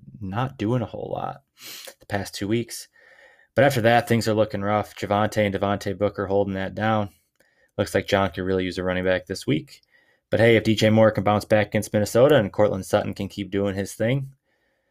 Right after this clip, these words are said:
I mean, there's some upside there. You got a lot of targets, a lot of targets to those wide receivers, and let's see if Thielen can find the end zone again.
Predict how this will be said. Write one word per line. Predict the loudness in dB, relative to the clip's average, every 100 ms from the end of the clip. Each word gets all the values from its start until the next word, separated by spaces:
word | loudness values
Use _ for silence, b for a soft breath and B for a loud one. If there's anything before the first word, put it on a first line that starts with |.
| _ _ _ -6
I |
mean, | -4
there's | -2 -2
some | 2
upside | 2 4 4 6
there. | 6 4 2 B B B
You | -8 -4
got | 0
a |
lot | 0 0
of | 0
targets, | 0 0 0 -6 -8
a | -4
lot | 0
of | 0
targets | 0 -2 -2 -8 -14
to | -4
those | -2 0
wide | -2 -2
receivers, | -2 -4 -4 -6 -10 -12
and | -8 -8
let's | -8
see | -4
if | -4
Thielen | -2 -4 -4
can | -8 -4
find | -4 -2
the | -4
end | -6 -6
zone | -10
again. | -6 -4 -4